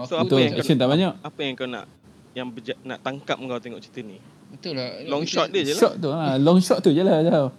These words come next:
Speaker 1: Hmm.
Speaker 2: Ha, aku
Speaker 3: Tak perlu, yang mana tak perlu pun.
Speaker 1: Hmm.
Speaker 2: Eh, then especially bila, eh, bila bab ending tu lagi, lagilah aku rasa macam, hmm.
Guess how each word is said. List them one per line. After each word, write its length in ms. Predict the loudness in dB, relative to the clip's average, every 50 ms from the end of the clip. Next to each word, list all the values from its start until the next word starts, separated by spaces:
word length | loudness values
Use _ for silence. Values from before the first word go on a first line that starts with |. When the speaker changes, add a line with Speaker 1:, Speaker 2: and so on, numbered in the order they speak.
| -18 -20 -20 -20 -20 -20 -18
Speaker 1:
Hmm. 180 | -16 -16 -16 -16 -18 -20 -16 -14
Speaker 2:
Ha, 80 | -12 -10 -8 -10 -10 -10 -12 -14
aku 240 | -14 -10 -6 -6 -6 -6 -8 -12 -18 -6 2
Speaker 3:
Tak 160 | 4 4 6
perlu, 300 | 8 8 10 10 10 12
yang 120 | 10 10
mana 140 | 8 8 6
tak 160 | 6 6 6
perlu 220 | 6 6 8 8 8
pun. 320 | 8 6 6 4 4 2 -2 -6 -10 -20
Speaker 1:
Hmm. 240 | -18 -18 -16 -16 -18 -20 -20 -20 -20 -20 -20 -20 -20 -20 -20 -20 -20 -20 -20 -20 -20 -20 -20 -20 _ _ -20 -20 -20 -20 _ -20 -20 _ _ _ -20
Speaker 2:
Eh, 180 | -18 -18 -18 -18 _ _ _ _ -20 -18 -14
then 240 | -10 -10 -10 -10 -12
especially 440 | -14 -14 -14 -10 -10 -10 -10 -8 -10
bila, 240 | -10 -6 -6 -8 -8 -8 -16 _ _ _ _
eh, 480 | -20 -20 -20 -20 _ _ -20 -20 -20 -20 -20 _ _ _ _ _ _ _ _ -20 -20 _ -20 _
bila 180 | -18 -14 -14 -12 -10
bab 200 | -8 -8 -8 -6
ending 380 | -6 -8 -8 -6 -4 -2 -2
tu 80 | -2 -2
lagi, 220 | -2 -4 -4 -4 -4
lagilah 340 | -4 -6 -6 -6 -4 -6 -6
aku 140 | -6 -6
rasa 100 | -10 -12
macam, 200 | -12 -12 -12 -12 -12
hmm. 160 | -12 -12